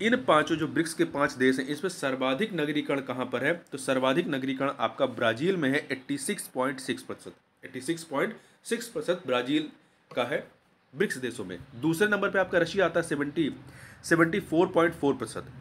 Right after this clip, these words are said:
वहीं तीसरे नंबर पे दक्षिण अफ्रीका आता है सिक्सटी सिक्स पॉइंट फ़ोर, और चौथे पे आपका चीन आता है फिफ्टी नाइन पॉइंट टू,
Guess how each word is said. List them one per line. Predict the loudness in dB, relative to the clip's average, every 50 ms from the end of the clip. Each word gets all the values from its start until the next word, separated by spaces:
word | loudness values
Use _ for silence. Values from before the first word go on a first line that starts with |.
| -16 -16 -16 -6 2
वहीं | 4 6 6 6 6 2 0 -6 -14 -14 -14 -14 -14 -12 -8 -4
तीसरे | -4 0 4 4 4 6
नंबर | 6 4 2 2 2
पे | 2 2 2
दक्षिण | 2 0 2 2 2
अफ्रीका | 2 2 2 4 6
आता | 6 6 6 4
है | 2 2
सिक्सटी | 0 -6 -6 -2 -2 -2
सिक्स | -2 -2 -6 -6
पॉइंट | -2 2 2 2 2 2
फ़ोर, | 2 2 2 2 0 -4 -16 -10 -6
और | -6 -4
चौथे | 0 0 0 2 2 0 0
पे | 2 4
आपका | 4 4 4 4 2 2 2 2 -4 -10
चीन | -6 -2 0 2 4
आता | 2 2 2 2 4
है | 4 2 0 -2 -14 -14 -12
फिफ्टी | -12 -6 -4 -2 0
नाइन | 0 0 0
पॉइंट | 0 -2 -2 -2 -4 -6 -4
टू, | -4 -4 -4